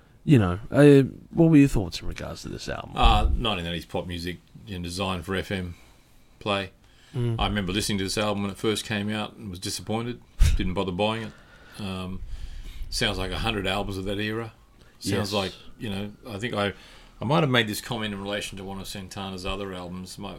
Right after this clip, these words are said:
Speaker 2: earlier maybe, uh, I'm not sure, but, um, but just sounds a bit, bit like Santana trying to be Toto.
Speaker 1: <laughs>
Speaker 2: Toto, that band, you know, like,
Speaker 1: Toto.
Speaker 2: <laughs> the band that was just, that was made up of studio musicians.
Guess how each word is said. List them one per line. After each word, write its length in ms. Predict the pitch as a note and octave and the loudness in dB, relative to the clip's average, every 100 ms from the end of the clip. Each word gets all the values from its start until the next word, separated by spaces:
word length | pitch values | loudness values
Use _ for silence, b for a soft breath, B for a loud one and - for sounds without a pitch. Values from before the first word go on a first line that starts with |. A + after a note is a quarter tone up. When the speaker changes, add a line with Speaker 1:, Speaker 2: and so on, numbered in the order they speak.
| F2+ | -6
Speaker 2:
earlier 380 | G2 G2+ F#2 | -4 -2 -4
maybe, 460 | F2+ F#2 F#2 F2+ F2 - F#2 | -6 -8 -10 -10 -12 -14 -10
uh, 60 | |
I'm 220 | F2 F2+ F2+ | -8 -8 -10
not 80 | |
sure, 240 | - G2+ F2+ | -10 -8 -6
but, 160 | F2 - - | -8 -12 -10
um, 280 | G#2+ F#2+ F#2 b b b b b b b b b - | -6 -6 -8 b b b b b b b b b -4
but 160 | G#2+ | -4
just 220 | - C#3 | -2 0
sounds 260 | - G#2+ F#2+ | 2 0 0
a 40 | G#2 | -2
bit, 280 | G2 G#2 G2+ | -2 -2 -4
bit 140 | G#2+ | -6
like 200 | G2+ F#2+ - - - | -6 -6 -8 -20 -18
Santana 540 | - G#2 G2+ G#2+ G#2 G2 | -10 -8 -2 -2 0 -2
trying 180 | - G2+ | -4 -4
to 40 | |
be 80 | F#2 | -4
Toto. 500 | - G#2+ G#2+ F#2 E2+ - - _ | -2 -2 -2 -4 -6 -14 -20 _
Speaker 1:
<laughs> 340 | _ - - - | _ -20 0 10
Speaker 2:
Toto, 840 | B3+ E4 F4 F#4 - - - - | 12 12 12 10 8 6 4 2
that 360 | - - - - | 2 2 2 2
band, 120 | B2+ - | 2 4
you 60 | |
know, 80 | C3+ | 6
like, 460 | A#2 - F#3+ A3+ B3+ | 6 8 8 10 10
Speaker 1:
Toto. 1300 | - E3 - E3 E3+ F#3 - A3+ - A#3 - - D4+ | 10 6 4 0 0 2 6 8 8 6 6 6 6
Speaker 2:
<laughs> 0 | |
the 60 | |
band 420 | F#2+ G#2 G#2+ G#2+ G#2+ | 6 0 0 0 -2
that 100 | G2 | -2
was 180 | G2 | -2
just, 220 | A2+ G#2+ A#2 | -2 -2 0
that 100 | G#2+ | 0
was 180 | G#2+ | 2
made 220 | A2 A2 G#2+ | 6 8 8
up 100 | - | 4
of 80 | |
studio 320 | - C3 B2+ G2 | 6 8 10 8
musicians. 520 | E2 E2+ - C#3+ - | 6 -2 -2 -4 -4